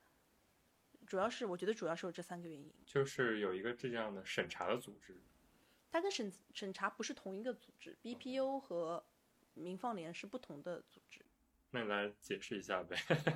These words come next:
Speaker 1: B P O是一个
Speaker 2: B P O是叫，我，我，我查了一下，叫放送伦理番组向上机构，是吧？
Speaker 1: 是。
Speaker 2: 它是一个，就相当于内容的审查。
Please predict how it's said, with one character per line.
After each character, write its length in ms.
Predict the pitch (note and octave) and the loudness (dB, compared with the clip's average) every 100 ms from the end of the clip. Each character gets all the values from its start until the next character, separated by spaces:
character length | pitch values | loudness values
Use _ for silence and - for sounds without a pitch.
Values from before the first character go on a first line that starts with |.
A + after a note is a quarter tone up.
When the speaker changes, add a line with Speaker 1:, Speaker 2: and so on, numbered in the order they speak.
| - _ - - - | 2 _ -20 -20 -16
Speaker 1:
B 140 | A#3 C#4 | -10 -8
P 160 | D#4+ E4 | -2 0
O 180 | E4+ E4+ | 0 -2
是 180 | - | -4
一 20 | D#4+ | 2
个 60 | |
Speaker 2:
B 80 | - | 2
P 180 | D3 C3+ | 6 6
O 180 | C#3+ D3 | 6 4
是 380 | - B2+ G2+ F2+ | 2 2 2 4
叫， 400 | G#2+ F#2 F2 - _ | 4 4 2 -12 _
我， 140 | A2 | 6
我， 160 | A2 A2+ C3 | 10 10 8
我 80 | |
查 200 | G#2+ G#2+ | 8 8
了 80 | A#2+ | 8
一 40 | B2+ | 8
下， 100 | A#2+ | 6
叫 220 | B2+ G2+ | 8 6
放 260 | - D#3+ | 8 6
送 240 | B2+ C3+ G#2+ | 8 2 2
伦 240 | F#2+ A2 | 0 0
理 160 | C3 - _ _ _ _ _ _ _ | -2 -4 _ _ _ _ _ _ _
番 280 | - - C#3+ | 4 6 6
组 200 | D3+ G2+ | 4 -4
向 260 | - C#3+ A2 | 4 4 6
上 240 | C3+ G2 | 4 2
机 160 | - A2+ | -2 -6
构， 220 | A#2 G2+ - _ _ _ _ | -4 -6 -12 _ _ _ _
是 100 | - | -8
吧？ 160 | F2 - _ - | -8 -10 _ -18
Speaker 1:
是。 240 | - F#3+ - _ _ _ _ | -14 -14 -16 _ _ _ _
Speaker 2:
它 140 | - | 2
是 180 | C3 C3+ | 4 4
一 140 | G#2 G2+ | 2 4
个， 480 | G#2+ G2 F#2 F#2+ C3 _ _ _ _ _ _ _ | 4 4 2 -6 -14 _ _ _ _ _ _ _
就 140 | - | -8
相 140 | - B2 | -4 -2
当 140 | B2 | 0
于 120 | A#2 | -2
内 180 | G#2+ E3+ | 4 4
容 160 | A2 F2 | 4 -2
的 80 | |
审 160 | E2+ F#2+ | -6 -8
查。 160 | - F2+ | -14 -16